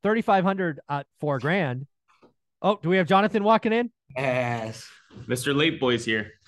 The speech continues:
Speaker 1: Oh, the L A traffic got him. So we're just talking about short-term rental loans, and, uh, basically you guys have a process that people need to, to, to, to follow, uh, the Joshua Tree example. Thirty, that's, that's awesome. 'Cause again, that loan makes sense. What was the down payment, like, twenty-five percent on that loan, Ju-,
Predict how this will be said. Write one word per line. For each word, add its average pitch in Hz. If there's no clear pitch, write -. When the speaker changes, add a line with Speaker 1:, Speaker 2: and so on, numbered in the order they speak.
Speaker 1:
Oh, 226
the 190
L 196
A 190
traffic 170
got 143
him. 110
So 190
we're 208
just 220
talking 208
about 185
short-term 175
rental 160
loans, 147
and, 143
uh, 143
basically 151
you 139
guys 139
have 131
a 127
process 131
that 123
people 127
need 120
to, 110
to, 123
to, 117
to 117
follow, 117
uh, 120
the 123
Joshua 131
Tree 123
example. 110
Thirty, 196
that's, 180
that's 202
awesome. 165
'Cause 156
again, 185
that 196
loan 190
makes 175
sense. 180
What 220
was 220
the 214
down 175
payment, 156
like, 120
twenty-five 156
percent 165
on 170
that 175
loan, 180
Ju-, 180